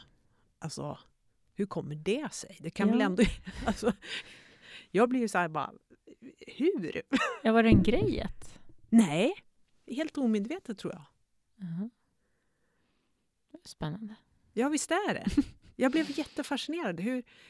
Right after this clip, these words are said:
Speaker 1: hur, vad är det som gör att, är det så ointressant allt vad kvinnor skriver så att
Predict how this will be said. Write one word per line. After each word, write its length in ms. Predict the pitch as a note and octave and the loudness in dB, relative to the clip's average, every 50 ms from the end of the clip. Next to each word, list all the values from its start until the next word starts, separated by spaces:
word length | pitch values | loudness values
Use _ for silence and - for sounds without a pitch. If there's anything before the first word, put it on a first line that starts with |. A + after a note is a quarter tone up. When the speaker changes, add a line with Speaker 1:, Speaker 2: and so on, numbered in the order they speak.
| - _ _ | -20 _ _
Speaker 1:
hur, 680 | _ - C#4 C#4 C#4+ D4 C#4+ D4 D4 - - - A3 G#3 - | _ -4 -2 0 0 0 -2 -4 -4 -6 -8 -8 -10 -4 -2
vad 280 | C#4+ C#4+ D4 D4+ D4 - | 0 2 2 2 2 0
är 180 | - A3+ A3+ G#3+ | 0 -2 0 0
det 100 | A3 F#3+ | -2 -2
som 200 | - - G#3+ G#3 | -2 0 0 0
gör 520 | G3+ G#3 C4+ E4 E4+ G3 - - D#3+ E3 | 2 0 0 0 0 0 -2 -2 -4 -4
att, 400 | E3+ E3+ E3 - _ - - - - _ _ _ _ _ _ _ _ _ _ _ _ _ _ _ _ _ _ _ _ _ _ _ | -6 -6 -8 -10 _ -20 -20 -20 -20 _ _ _ _ _ _ _ _ _ _ _ _ _ _ _ _ _ _ _ _ _ _ _
är 140 | A3 B3+ C#4+ | -2 0 0
det 100 | D#4 C4+ | 0 -2
så 280 | - - A#3+ G#3 G3 - _ _ _ | -2 -2 -2 -2 -2 -4 _ _ _
ointressant 1120 | - C4 G#3+ G3 F#3 F3 E3+ D#3+ - F#3 F3 - - F4 G4 D#4+ G3+ - - - - - E3+ F3 _ _ _ _ _ _ _ _ _ _ _ _ _ _ _ _ _ _ _ _ | -4 -4 -2 0 0 0 -2 -2 -4 -6 -8 -6 -6 -6 -4 -4 -6 -6 -8 -16 -20 -20 -20 -20 _ _ _ _ _ _ _ _ _ _ _ _ _ _ _ _ _ _ _ _
allt 460 | _ C4+ G#3+ G3 F#3+ F#3+ - - _ - | _ -4 -2 -2 -2 -2 -4 -8 _ -10
vad 220 | - F#3 F3 E3 - _ _ _ | -6 -4 -4 -4 -6 _ _ _
kvinnor 420 | - - A3+ G#3 F3 E3 E3+ E3 | -8 -2 0 0 0 0 0 -4
skriver 560 | - - - C#4+ D#4 D4+ A3+ E3+ - - E3 | -6 -4 -2 -2 0 0 -2 -4 -4 -6 -8
så 160 | D#3 - - | -8 -8 -10
att 300 | F#3+ - _ _ - - | -10 -12 _ _ -20 -20